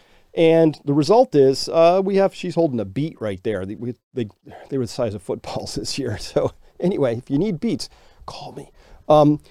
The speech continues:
so, a-, and we have a big garden, right? So when I was saying to the whole world, "Hey, plant a garden,"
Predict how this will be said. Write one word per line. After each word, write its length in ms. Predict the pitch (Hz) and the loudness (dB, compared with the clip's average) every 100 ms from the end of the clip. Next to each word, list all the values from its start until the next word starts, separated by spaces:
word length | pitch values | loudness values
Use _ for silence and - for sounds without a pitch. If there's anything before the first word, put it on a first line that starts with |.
| _ | _
so, 340 | - 202 190 185 | 2 8 8 6
a-, 220 | 190 208 | 4 4
and 120 | 214 196 | 6 6
we 80 | |
have 140 | 202 190 | 6 4
a 40 | |
big 220 | 180 190 | 0 0
garden, 440 | 160 233 190 98 87 - | 2 4 2 -2 -12 -4
right? 320 | 135 196 - | 0 0 0
So 140 | 170 | -2
when 100 | 160 | 0
I 80 | 175 | 2
was 140 | 190 | 0
saying 400 | - 202 208 160 | -2 -4 -2 -2
to 80 | 147 | -2
the 100 | 143 | 0
whole 160 | 139 156 | 2 4
world, 280 | 175 156 117 | 4 4 2
"Hey, 160 | 156 | -4
plant 460 | - _ 143 165 170 | -6 _ -2 -2 0
a 40 | |
garden," 480 | 170 180 139 113 | 2 4 4 2